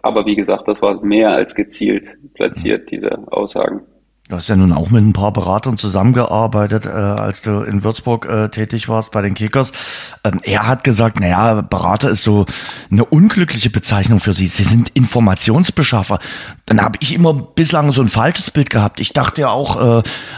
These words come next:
Speaker 2: als Berater unterstützt man den Spielern, ja, bei allen möglichen, äh, Sachen. Auch w-,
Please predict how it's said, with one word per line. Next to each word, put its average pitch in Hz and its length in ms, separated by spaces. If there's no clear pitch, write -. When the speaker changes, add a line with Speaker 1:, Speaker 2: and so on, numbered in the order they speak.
Speaker 2:
als 135 160
Berater 120 520
unterstützt 143 520
man 131 100
den 120 140
Spielern, 135 580
ja, 143 520
bei 120 180
allen 170 400
möglichen, 151 500
äh, 135 160
Sachen. 135 380
Auch - 320
w-, 131 60